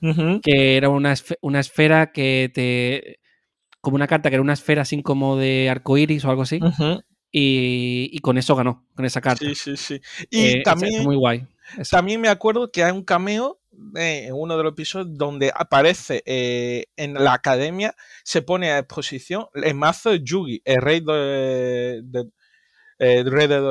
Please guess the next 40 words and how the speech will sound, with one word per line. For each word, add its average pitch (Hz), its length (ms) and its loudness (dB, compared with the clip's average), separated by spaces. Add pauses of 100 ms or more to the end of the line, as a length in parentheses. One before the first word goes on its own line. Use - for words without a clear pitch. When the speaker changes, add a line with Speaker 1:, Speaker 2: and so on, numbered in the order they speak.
Speaker 1:
de, 135 300 -2
de 143 160 -2
los 131 120 0
duelistas, 131 640 -2
¿vale? 185 280 2
Speaker 2:
Es 131 140 -2
verdad. 123 260 2
Speaker 1:
Y 160 80 0
me 165 120 4
acuerdo 240 520 2 (360)
que, 156 320 0 (440)
eh, 139 480 -2 (320)
sale 233 360 4
diciendo, 165 500 0
"Aquí 170 280 -2
tenemos 269 360 -2
el 156 60 -4
mazo 233 420 0
Yugi 220 300 -8
Moto, 170 360 -4
el 151 100 -2
re-, 185 300 -6
rey 233 140 4
de 226 140 0
los 214 120 -2
dueli-, 196 280 -6 (460)
de-, 180 260 0
duelistas", 170 560 4
pero 139 180 0
por 147 180 -4
supuesto 214 520 -2
no 190 140 0
estará 208 300 2
aquí 233 280 -2 (260)
los 165 180 2
tres 208 260 4
dioses 202 340 2 (120)
egipcios. 269 400 -4 (500)
Y, 151 560 0 (220)
y 269 240 2